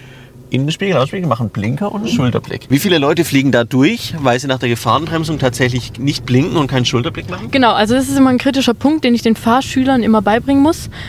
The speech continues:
Speaker 2: Das verkehrsgerechte Losfahren nach der Gefahrenbremsung ist schwierig, weil tatsächlich kann dann eine Gefahrenbremsung ja auch zum Prüfungsausschluss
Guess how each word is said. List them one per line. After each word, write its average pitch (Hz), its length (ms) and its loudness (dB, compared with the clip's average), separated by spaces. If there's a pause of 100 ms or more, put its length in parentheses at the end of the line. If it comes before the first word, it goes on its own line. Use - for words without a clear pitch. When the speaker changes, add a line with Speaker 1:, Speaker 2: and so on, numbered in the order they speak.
(120)
Speaker 2:
Das 254 220 0
verkehrsgerechte 254 680 0
Losfahren 254 460 2
nach 269 200 0
der 226 140 2
Gefahrenbremsung 170 680 -8
ist - 180 -10
schwierig, 285 400 -4 (300)
weil 220 180 0
tatsächlich 233 680 -10
kann 196 260 -6
dann 185 240 -6
eine 214 240 -2
Gefahrenbremsung 202 840 -2 (300)
ja 349 220 2
auch 320 180 -6
zum 277 260 -4
Prüfungsausschluss - 880 -6